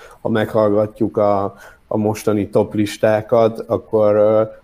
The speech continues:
a nagy része tényleg azoknak a daloknak, vagy azok az előadóknak, akiket én is említettem az előbb,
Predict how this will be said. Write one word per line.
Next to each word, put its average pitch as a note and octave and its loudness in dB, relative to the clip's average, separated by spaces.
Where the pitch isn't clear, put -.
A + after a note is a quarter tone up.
a A2 -2
nagy A2 2
része G#2+ 0
tényleg G#2 2
azoknak G#2+ -2
a G#2 -4
daloknak, G#2 -2
vagy G#2+ -4
azok A2 -4
az G#2+ -6
előadóknak, G#2+ 0
akiket G#2 -12
én G#2 -6
is G#2 -10
említettem G#2 -6
az G2+ -8
előbb, C#3 2